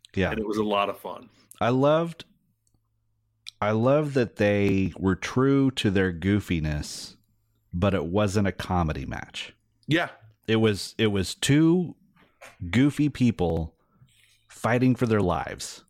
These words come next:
Speaker 2: They knew it was two guys who are generally stooges, but just 'cause they're stooges doesn't mean they can't be brave.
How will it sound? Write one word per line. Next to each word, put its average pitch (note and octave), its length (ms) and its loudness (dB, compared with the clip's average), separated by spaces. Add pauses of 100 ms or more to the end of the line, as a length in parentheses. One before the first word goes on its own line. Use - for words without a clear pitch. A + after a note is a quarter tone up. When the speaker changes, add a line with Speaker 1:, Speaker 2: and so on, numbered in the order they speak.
(680)
Speaker 2:
They F#3 320 0
knew F#3 680 2
it D#3+ 160 0
was F3+ 160 0
two A3+ 380 2
guys F#3+ 760 -2 (440)
who G3 220 4
are F3 80 4
generally F3 540 0
stooges, C#3 800 0 (260)
but C3 160 -2
just D3 280 0
'cause F#3+ 180 -2
they're F3+ 80 0
stooges D3 720 -2
doesn't C#3 340 -2
mean D3 280 0
they C3 100 0
can't B2+ 400 -6
be A#2+ 140 2
brave. G2+ 800 -4